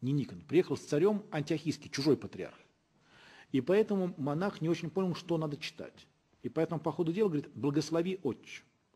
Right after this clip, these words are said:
Вдруг царь, царь вскакивает на ноги и с бранью говорит, говорит чтецу. Вот дьякон Павел пишет на арабском языке, э, и в данном случае то, что царь сказал монаху, осталось неизвестным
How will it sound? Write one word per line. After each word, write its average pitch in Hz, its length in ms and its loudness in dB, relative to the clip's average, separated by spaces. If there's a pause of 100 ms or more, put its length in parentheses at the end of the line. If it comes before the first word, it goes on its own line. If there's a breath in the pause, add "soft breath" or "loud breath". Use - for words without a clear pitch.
(1000 soft breath)
Вдруг 127 300 -4
царь, 170 240 2
царь - 380 2
вскакивает 123 480 -2
на 165 160 2
ноги 135 380 -6
и 131 80 -2
с 120 80 -2
бранью 165 380 4
говорит, 135 300 -2
говорит 127 280 0
чтецу. - 520 -10 (920 soft breath)
Вот 131 280 -4 (260)
дьякон 156 360 -4
Павел 202 260 -2
пишет 170 340 -8
на 151 140 -2
арабском 135 440 -6
языке, 147 360 -12 (640)
э, 120 500 -12 (460)
и 131 100 0
в 113 60 -8
данном 175 260 4
случае 185 440 -4
то, 160 180 0
что - 160 -2
царь 139 280 0
сказал 110 380 -4
монаху, 131 640 -4 (220)
осталось 180 560 0
неизвестным 117 960 -2